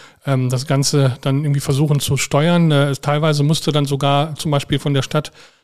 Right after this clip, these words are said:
die Zufahrt von der B vierundfünfzig auf die B eins dann tatsächlich gesperrt werden. Man hat also eher mit Sperrungen versucht, das Ganze so ein bisschen zu lotsen. Es ist ja generell so, dass die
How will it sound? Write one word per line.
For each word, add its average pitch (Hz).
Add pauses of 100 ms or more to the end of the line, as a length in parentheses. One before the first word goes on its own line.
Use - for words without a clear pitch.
(120)
die 143
Zufahrt 147
von 143
der 135
B 139
vierundfünfzig 151
auf 131
die 139
B 135
eins 143 (320)
dann 139
tatsächlich 143
gesperrt -
werden. 160
Man 135
hat 139
also 135
eher 147
mit 135
Sperrungen 160
versucht, 131
das 123
Ganze 135
so 127
ein 131
bisschen 135
zu 131 (300)
lotsen. 147
Es 131
ist 139
ja 143
generell 131
so, 139
dass 127
die 127